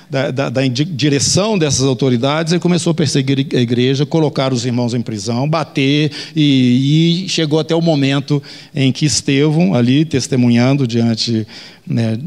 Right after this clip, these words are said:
primeiro na sinagoga e depois diante do sinédrio, Paulo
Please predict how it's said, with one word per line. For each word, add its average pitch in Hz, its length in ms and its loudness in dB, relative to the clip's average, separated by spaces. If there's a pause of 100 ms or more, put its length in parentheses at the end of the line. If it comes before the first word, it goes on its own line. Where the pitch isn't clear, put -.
(140)
primeiro 120 400 2
na 117 80 0
sinagoga 123 680 0
e - 20 2
depois 120 360 0
diante 120 300 0
do 120 100 -2
sinédrio, 131 760 0 (320)
Paulo 139 560 2